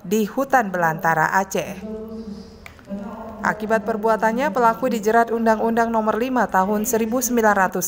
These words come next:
sembilan puluh tentang konservasi sumber daya alam dan ekosistemnya, dengan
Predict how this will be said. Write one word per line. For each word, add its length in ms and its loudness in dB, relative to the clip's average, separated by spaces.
sembilan 320 0
puluh 320 6
tentang 480 0
konservasi 880 0
sumber 320 2
daya 320 4
alam 240 4
dan 320 0
ekosistemnya, 960 0
dengan 240 2